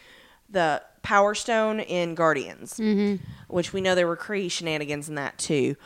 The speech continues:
Speaker 1: Um, but he stole this sphere from Jiaying, and he's like, um,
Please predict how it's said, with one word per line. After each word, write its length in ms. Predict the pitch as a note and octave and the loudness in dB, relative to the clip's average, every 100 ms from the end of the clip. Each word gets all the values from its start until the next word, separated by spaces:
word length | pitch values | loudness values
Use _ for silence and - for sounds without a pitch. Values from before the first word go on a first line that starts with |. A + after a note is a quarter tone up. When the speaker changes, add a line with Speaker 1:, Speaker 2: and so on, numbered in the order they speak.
| - - - | -20 -18 0
Speaker 1:
Um, 160 | F#3 | 2
but 80 | F3+ | 2
he 120 | A#3 A3 | 0 0
stole 260 | - C4+ | 4 4
this 160 | D4+ D4+ | 4 0
sphere 400 | - A3 G3 F#3 | -4 -2 0 0
from 200 | G3 F3+ | -2 0
Jiaying, 640 | F3+ E3 D#3+ D#3 D#3 D3+ | 4 6 6 2 0 -4
and 160 | - E3 | -4 -4
he's 260 | F3+ F3 - | -4 -4 2
like, 380 | E3 D#3+ - E3+ | 2 0 -4 0
um, 460 | D#3+ D#3 D3+ D3+ | 0 0 -2 -10